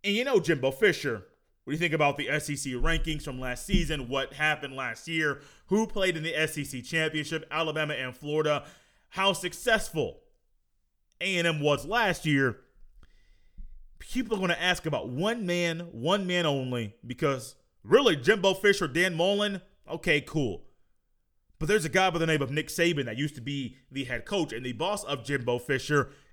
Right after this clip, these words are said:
and people are curious what A and M will do next season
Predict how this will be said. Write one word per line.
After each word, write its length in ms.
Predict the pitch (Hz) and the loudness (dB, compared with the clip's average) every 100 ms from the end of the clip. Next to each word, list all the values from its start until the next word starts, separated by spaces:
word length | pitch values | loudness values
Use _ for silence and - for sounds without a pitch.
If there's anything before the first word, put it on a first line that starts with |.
| - | -10
and 160 | 151 | -6
people 440 | - 285 294 302 262 | 0 0 4 2 6
are 160 | 208 | 4
curious 640 | - - 254 277 196 180 165 | 2 -2 0 4 4 4 0
what 380 | 160 214 233 - | 0 2 0 2
A 280 | 202 226 | 6 6
and 80 | 214 | 6
M 200 | 214 214 | 2 0
will 220 | 170 214 | 2 2
do 640 | 180 120 185 151 147 165 - _ _ | 2 0 4 4 4 2 -2 _ _
next 540 | - 131 131 - - - | -12 -8 -8 -8 -12 -6
season 840 | - 262 254 277 151 147 139 175 | -6 -4 -4 -2 -2 -2 -2 -4